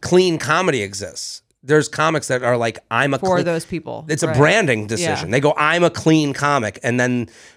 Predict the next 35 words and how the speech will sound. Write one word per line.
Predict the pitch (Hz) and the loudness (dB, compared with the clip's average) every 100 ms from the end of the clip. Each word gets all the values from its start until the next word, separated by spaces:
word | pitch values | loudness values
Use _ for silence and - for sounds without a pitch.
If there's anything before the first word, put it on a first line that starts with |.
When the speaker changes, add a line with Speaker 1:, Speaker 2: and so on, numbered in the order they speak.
| - | -4
Speaker 1:
people | 151 127 | -2 -2
can | 127 135 | -2 0
go | 127 135 | 2 2
in | 131 | 2
going, | 127 123 120 117 | 2 2 2 0
knowing | 117 127 123 113 | 2 2 2 0
that | 110 107 123 | -2 -4 -2
no | 120 117 | 0 0
landmines | 113 113 113 113 110 107 | 0 0 0 0 0 -2
will | 101 101 | -6 -6
be | 95 | -8
thrown | - 123 117 | -2 0 0
at | 80 | -2
me. | 67 - _ | -14 -20 _
Speaker 2:
Right. | 151 135 120 107 _ _ | -16 -14 -14 -16 _ _
Speaker 1:
You | 123 | 0
know, | 120 | 2
that's | 120 127 | 2 0
why | 123 123 120 | 2 4 4
it, | 113 110 135 | 2 -2 -4
it's | 127 127 110 | -2 -2 -2
a | 120 | -2
moneymaker. | 110 135 147 98 76 - - _ _ _ _ _ _ _ | 2 2 2 0 -6 -14 -20 _ _ _ _ _ _ _
Speaker 2:
Yeah, | 226 240 | -4 -2
I | |
guess | 170 170 | -2 -4
there's | 190 170 | -6 -6
a | |
lot | 170 156 156 | -4 -2 -2
of | 156 | -2
people | 185 - 156 | -6 -4 -4
in | 151 | -4
that | 151 151 143 _ | -6 -8 -8 _
who | 180 170 | -6 -4
are | 151 151 | -4 -6